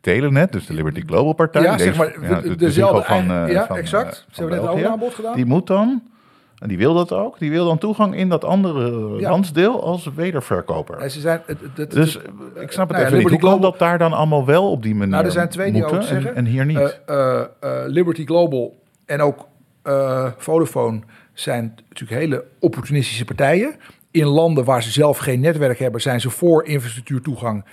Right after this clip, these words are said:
Speaker 2: En in landen waar ze zelf wel netwerk hebben, zijn ze er tegen.
Speaker 1: Of nog erger, in gebieden, want
Speaker 2: In
Speaker 1: het is
Speaker 2: gebieden,
Speaker 1: Belgisch een
Speaker 2: ja,
Speaker 1: land.
Speaker 2: <laughs> exact.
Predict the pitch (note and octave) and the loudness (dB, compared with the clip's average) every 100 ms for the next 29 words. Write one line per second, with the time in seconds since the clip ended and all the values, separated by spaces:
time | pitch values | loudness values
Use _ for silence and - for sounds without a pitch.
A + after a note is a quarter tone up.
0 | - B2+ C3 C3 C3 B2 A#2 A#2 C3+ A#2+ | -16 -10 -4 -2 -2 -2 -4 -2 -2 2
1 | D3 D#3+ D#3 B2 A#2+ A2+ A2 G#2+ A2+ G#2+ | 2 2 0 -2 -6 -6 -6 -6 -8 -8
2 | A2+ A2 D#3 E3+ G#3 - F#2+ - A2 - | -8 -2 -2 2 2 2 0 0 -4 -2
3 | - - C3 F3 E3+ E3 D3+ G#2 D#3+ G#2+ | -4 -2 -2 0 0 -2 0 0 2 4
4 | C3 D#3 B2 A#2+ C#3+ B2 - - - - | 4 2 2 4 4 2 -4 -10 -4 0
5 | B2 D3+ C3+ E3 | 2 4 4 2